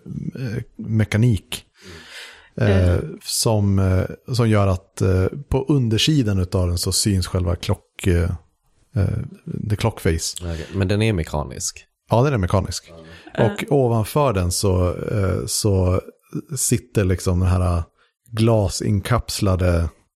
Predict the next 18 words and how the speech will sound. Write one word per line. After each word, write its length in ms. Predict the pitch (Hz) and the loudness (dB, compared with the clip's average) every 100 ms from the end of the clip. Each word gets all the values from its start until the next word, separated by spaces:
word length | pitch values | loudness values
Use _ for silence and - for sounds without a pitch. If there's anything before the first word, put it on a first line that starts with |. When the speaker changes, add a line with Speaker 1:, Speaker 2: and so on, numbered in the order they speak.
| _ - | _ -6
Speaker 1:
eh, 200 | 92 85 | -4 -2
bjällrorna. 640 | 87 113 120 98 117 98 73 _ _ _ _ - | 0 0 2 2 2 2 0 _ _ _ _ -4
Liksom 240 | 101 92 92 | -2 0 -2
två 200 | 107 95 | 0 0
stycken 400 | 92 87 82 - _ _ _ _ - | 0 -2 -4 -4 _ _ _ _ -6
stora 800 | - - 139 107 98 107 92 85 | -4 0 0 2 0 2 0 -2
bjällror. 640 | 101 101 98 90 92 85 - _ - - - - | -6 -2 0 2 2 0 -4 _ -20 -20 -20 -2
Och 260 | 113 113 110 | 2 2 2
hela 260 | 135 127 | 2 2
den 100 | 127 | 2
här 120 | 107 | 2
klockan 360 | 90 104 - 104 | 2 -2 0 2
är 100 | 85 | 2
kanske 560 | 92 85 92 85 85 85 - - _ _ _ _ - | 0 0 2 2 2 -2 -8 -20 _ _ _ _ -4
tre 300 | 110 110 113 | 0 2 2
meter 400 | 110 117 - 117 | 2 2 0 0
i 80 | |
diameter. 580 | 117 117 117 117 - 139 | 2 2 4 2 2 0